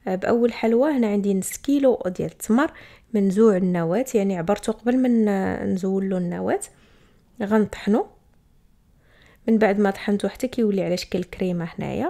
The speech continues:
او ممكن ديري عجينه ديال التمر، غير تاكدي بانها تكون مزيانه.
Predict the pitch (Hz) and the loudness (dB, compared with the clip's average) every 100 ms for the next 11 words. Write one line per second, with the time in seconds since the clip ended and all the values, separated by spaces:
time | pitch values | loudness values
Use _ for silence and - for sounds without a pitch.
0 | 453 262 240 220 220 285 262 - 214 269 | -4 -2 0 2 0 0 -2 0 -2 -2
1 | - - - - 214 254 254 226 208 208 | -6 -14 -12 -2 0 2 2 2 2 0
2 | - 285 330 269 269 - 254 - 294 277 | -4 -4 -2 -2 -4 -4 -6 -2 -2 0
3 | 233 226 285 - - 247 196 180 180 165 | 0 0 0 -4 -2 0 0 -2 -4 -6